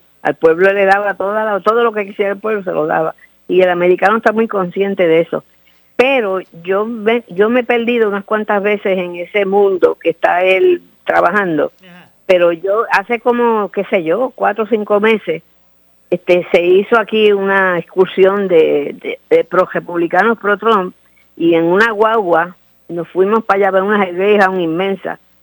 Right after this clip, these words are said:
Speaker 1: nos fuimos para allá, para Miami, a ver un caso que tenía allí en Miami, un caso, un caso est-, estatal, creo que federal, federal. Y en ese viaje habían unos cuantos abogados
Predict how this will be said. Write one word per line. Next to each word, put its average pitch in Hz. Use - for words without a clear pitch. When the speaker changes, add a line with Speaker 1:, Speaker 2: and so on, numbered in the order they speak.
Speaker 1:
nos -
fuimos 214
para 220
allá, 226
para 180
Miami, 190
a 170
ver 180
un 214
caso 226
que 180
tenía 170
allí 196
en 196
Miami, 156
un 170
caso, 185
un 175
caso 190
est-, 185
estatal, 175
creo 165
que 175
federal, 156
federal. 151
Y 190
en 190
ese 240
viaje 254
habían 196
unos 220
cuantos 233
abogados 214